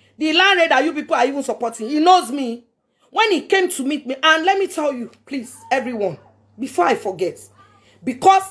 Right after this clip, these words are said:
the kind of person I am, even when I'm wrong, I know. I'm going to tell you three mistakes that I made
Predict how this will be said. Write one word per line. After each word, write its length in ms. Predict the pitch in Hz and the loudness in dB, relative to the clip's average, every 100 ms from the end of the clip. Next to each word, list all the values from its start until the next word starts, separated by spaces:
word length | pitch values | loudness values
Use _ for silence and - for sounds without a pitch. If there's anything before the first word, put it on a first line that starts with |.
| - | -16
the 80 | - | -12
kind 200 | 339 359 | -6 -4
of 100 | - | -2
person 280 | 285 262 269 | -4 -6 -6
I 100 | 214 | -4
am, 160 | 214 254 | -4 0
even 200 | 349 349 | 2 4
when 160 | 302 247 | 2 0
I'm 200 | 202 196 | -4 -4
wrong, 220 | 208 170 | -4 -4
I 120 | 170 | -10
know. 220 | 175 170 _ _ _ _ _ _ _ _ _ _ _ _ _ _ - - | -10 -12 _ _ _ _ _ _ _ _ _ _ _ _ _ _ -20 0
I'm 140 | 254 254 | 2 4
going 140 | 403 | 2
to 100 | 302 | 2
tell 300 | - - 285 | -6 -2 0
you 100 | 262 | -2
three 240 | 247 254 262 | -6 -8 -6
mistakes 520 | 202 - - 196 - | -6 -8 -8 -10 -10
that 200 | 180 175 | -10 -8
I 80 | 175 | -6
made 300 | 185 175 | -6 -8